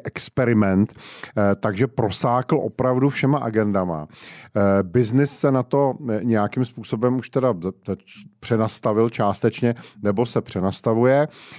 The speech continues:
A, eh, je to věc, která prostě nakonec, eh, skončí, eh, negativně v peněženkách těch lidí, protože někdo to prostě bude muset zaplatit, jo.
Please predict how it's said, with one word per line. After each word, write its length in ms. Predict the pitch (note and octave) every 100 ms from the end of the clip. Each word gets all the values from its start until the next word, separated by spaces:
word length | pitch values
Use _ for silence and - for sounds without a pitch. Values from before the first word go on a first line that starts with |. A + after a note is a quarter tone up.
| - - A2
A, 420 | G#2 G#2+ G#2+ A2
eh, 40 | B2 A2 A2 A2
je 260 | A2 A2 G#2+
to 220 | - D3
věc, 260 | D3 C#3
která 380 | - C#3 C3+ C#3+
prostě 380 | - C3+ - D3
nakonec, 680 | C#3 - D3+ D3+ D3+ - C#3+
eh, 760 | C3 B2+ - - _ A2+ A2
skončí, 680 | - - C3+ D3+ - F#3 F3 - - - B2
eh, 80 | G#2+ - - - - F3 - - F3
negativně 720 | B2 B2+ C3+ B2 C3+ B2 A#2+
v 60 |
peněženkách 720 | - G#2+ A2 G#2 G2+ A2 G2+ -
těch 220 | A#2+ G#2+
lidí, 240 | F#2+ F#2+
protože 360 | F#2 F#2+ G#2+ A2
někdo 300 | G#2 F#2 G2+
to 120 | G#2
prostě 320 | - G2+ A#2+
bude 180 | G#2 G#2
muset 220 | G#2+ -
zaplatit, 540 | G#2+ - A2 - - -
jo. 120 | -